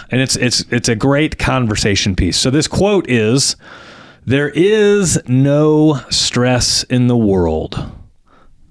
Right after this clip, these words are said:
Only people thinking stressful thoughts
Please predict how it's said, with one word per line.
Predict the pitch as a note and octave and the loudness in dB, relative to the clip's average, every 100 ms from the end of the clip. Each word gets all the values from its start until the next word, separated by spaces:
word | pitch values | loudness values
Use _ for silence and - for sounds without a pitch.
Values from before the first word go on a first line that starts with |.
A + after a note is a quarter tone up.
| - | -4
Only | D3+ F#3+ G3+ G3 F#3 | 0 2 2 0 0
people | - D#3+ D3+ D3 B2+ | 0 0 0 0 0
thinking | - - C#3 C#3+ C#3 C3+ | -2 -2 -2 0 0 0
stressful | - A#2+ A#2+ F3+ E3+ | 0 0 0 -2 -2
thoughts | D3+ F2 F2+ - - | -2 -2 -2 -4 -6